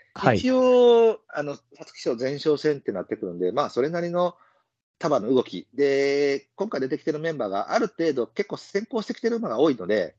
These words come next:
Speaker 1: はい。
Speaker 2: とか、だからそうするとちょっとこう、なんていうのかな、休み明けの、の衝撃みたいな感じ？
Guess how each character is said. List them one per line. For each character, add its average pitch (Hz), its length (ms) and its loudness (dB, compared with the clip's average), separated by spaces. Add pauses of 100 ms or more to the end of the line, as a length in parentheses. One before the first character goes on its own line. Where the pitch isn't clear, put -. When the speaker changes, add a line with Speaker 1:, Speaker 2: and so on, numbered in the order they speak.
(160)
Speaker 1:
は 120 220 4
い。 95 120 0 (840)
Speaker 2:
と 98 80 -10
か、 101 100 -4
だ 143 60 -2
か - 20 -4
ら 139 80 -6
そ 226 140 -2
う 226 40 -4
す - 80 -6
る 254 80 -2
と 220 140 -4
ち - 180 -6
ょ 381 60 2
っ - 100 -10
と - 120 4
こ 147 160 6
う、 131 40 2
な 135 80 0
ん 123 60 -2
て 117 60 -4
い - 0 -
う - 20 -4
の 87 80 -8
か 87 80 -4
な、 87 180 -6 (380)
休 160 240 -2
み 180 100 -4
明 185 100 -2
け 180 180 0
の、 180 180 -2 (160)
の 175 160 0
衝 214 300 6
撃 196 320 -2
み 139 100 -12
た 110 100 0
い 92 40 0
な 87 100 -12
感 98 180 -6
じ？ 127 160 -8